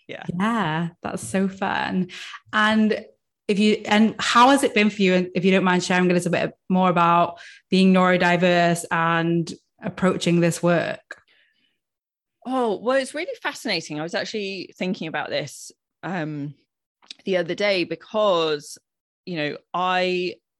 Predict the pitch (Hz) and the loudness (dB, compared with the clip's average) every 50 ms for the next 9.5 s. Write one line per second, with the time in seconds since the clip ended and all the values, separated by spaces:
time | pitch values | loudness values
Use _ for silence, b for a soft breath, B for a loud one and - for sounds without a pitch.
0 | _ _ _ _ _ _ _ _ _ _ _ - 214 220 233 247 247 247 240 233 | _ _ _ _ _ _ _ _ _ _ _ -4 -4 -2 -2 -4 -4 -4 -4 -4
1 | 220 220 208 208 _ - 196 180 - - - 170 180 - - - 151 - 160 160 | -2 -4 -6 -10 _ -12 -12 -12 -12 -12 -10 -8 -8 -8 -8 -12 -10 -8 -8 -8
2 | 160 156 156 151 - - - - 156 143 139 - 151 - - - 135 139 143 165 | -6 -8 -8 -10 -12 -12 -10 -8 -8 -6 -8 -10 -12 -16 -18 -18 -18 -16 -14 -14
3 | - - 151 - - - - 175 170 165 156 160 156 160 160 160 156 160 160 - | -12 -12 -14 -14 -14 -12 -8 -6 -6 -6 -4 -6 -4 -4 -4 -4 -4 -4 -4 -4
4 | - - 156 - - 180 160 156 151 147 147 151 - _ _ _ 233 220 214 202 | -6 -8 -12 -12 -10 -8 -6 -6 -6 -6 -8 -10 -14 _ _ _ -6 -6 -6 -6
5 | - - 165 160 151 151 - 147 147 147 - - - 151 - _ _ 233 233 - | -8 -10 -8 -8 -8 -8 -6 -6 -6 -6 -8 -10 -14 -16 -18 _ _ -10 -10 -10
6 | - - - 226 208 202 190 - - 151 147 147 151 143 143 - 196 190 185 185 | -12 -12 -8 -6 -4 -4 -4 -6 -6 -10 -10 -10 -10 -10 -6 -2 0 0 2 2
7 | 185 180 175 170 170 - - - 156 147 143 151 147 - 147 143 147 160 160 156 | 0 0 -2 -4 -6 -8 -10 -10 -10 -8 -8 -8 -8 -6 -4 -4 -2 -2 -2 -4
8 | 156 147 - 135 139 - - - - - _ - - 135 143 165 165 - - 143 | -6 -6 -10 -12 -14 -14 -16 -16 -18 -14 _ -10 -8 -8 -8 -10 -12 -10 -8 -8
9 | 139 131 135 135 135 131 131 - - | -6 -6 -6 -8 -8 -8 -10 -12 -12